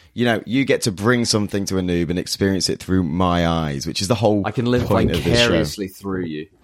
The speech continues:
Speaker 2: I can just sit here and be like, "Oh, I remember when I had such a twinkle in my eye and the naivety of just
Speaker 1: <laughs>
Speaker 2: enjoying anime," because I don't enjoy anime anymore, Will.
Speaker 1: No, you're
Speaker 2: I'm
Speaker 1: just
Speaker 2: a
Speaker 1: a
Speaker 2: hardened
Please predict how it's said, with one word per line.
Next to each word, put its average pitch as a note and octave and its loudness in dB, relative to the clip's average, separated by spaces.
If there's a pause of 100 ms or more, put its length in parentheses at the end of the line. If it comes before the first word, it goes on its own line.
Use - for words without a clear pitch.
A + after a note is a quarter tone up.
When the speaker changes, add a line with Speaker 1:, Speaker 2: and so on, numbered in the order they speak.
(100)
Speaker 2:
I F#2 -4
can G2 -2
just G2 -4
sit - 2
here G2+ 2
and F#2 -2
be F#2 -4
like, F2+ -6
"Oh, A2+ 0
I A2+ 2
remember G#2+ -4
when G#2+ 0
I A2+ 4
had G2+ -4
such - -8
a - -12
twinkle G#2 -4
in G2 -4
my G2+ 0
eye G2+ 2
and G2+ -4 (500)
the G#2+ -2
naivety A2+ 2 (480)
of A2+ -4
just B2 -4
Speaker 1:
<laughs> - -10
Speaker 2:
enjoying C#3+ 2
anime," F2+ -4
because D3+ -4
I D#3+ 2
don't F#3+ 2
enjoy D#3 2
anime A#2 0
anymore, G2 -6 (100)
Will. G#2 0
Speaker 1:
No, C3 0
you're F3 0
Speaker 2:
I'm A2+ 0
Speaker 1:
just A2+ 0
Speaker 2:
a - 0
Speaker 1:
a - 2
Speaker 2:
hardened C#3+ 4